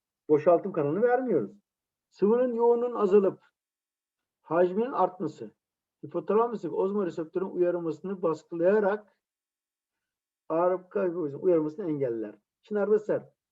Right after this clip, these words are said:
sıvının yoğunluğu azalması ne demek? Sıvı miktarının kandaki, mesela koyu kıvamda bir çorba düşünün. İçine su katarsak ne olur? Seyrelir, değil mi? Çorba koyu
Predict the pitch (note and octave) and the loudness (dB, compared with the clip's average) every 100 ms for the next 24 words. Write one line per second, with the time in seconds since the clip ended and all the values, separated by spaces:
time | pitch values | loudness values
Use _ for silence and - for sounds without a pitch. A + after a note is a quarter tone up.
0 | _ _ E3+ F3+ F#3 A3 A3 E3 F3+ F3+ | _ _ -2 -2 0 -2 -2 2 6 6
1 | E3+ E3+ F3 E3+ E3 D3+ - G#3+ F3+ D3+ | 4 -2 -2 0 0 -2 -6 -6 -4 -4
2 | G#3 - _ - G3 G3 D#3 - C3+ B2 | -6 -10 _ -2 0 0 -4 -6 -6 -6
3 | E3 F3+ - E3+ C#3 C3 - G3+ A3+ _ | -10 -8 -6 -6 -4 -6 -2 -2 -2 _
4 | _ - F3+ F3+ F3+ D#3 - F3 G3+ G3 | _ -6 -4 0 0 0 4 6 6 2
5 | E3+ D3+ C3+ C#3+ F#3+ - _ E3 - F3+ | 2 2 2 0 -2 -6 _ -14 0 4
6 | F3+ F#3+ D#3+ D#3 C3 F3 - _ - D#3 | 6 6 4 0 -8 -10 -10 _ -12 -2
7 | G#3 - G#3 G3+ G3 F3 D#3 D3+ F#3 G#3+ | -2 -2 -2 0 4 2 2 -2 -2 -2
8 | G#3 - E3 D#3+ D#3 B2 F#3 G#3+ E3 - | -6 6 8 10 6 2 -2 -2 2 6
9 | F3 E3 G#3 G#3+ _ _ _ _ _ - | 6 8 4 0 _ _ _ _ _ 4
10 | F#3 G3+ G3 - - | 6 8 6 2 -10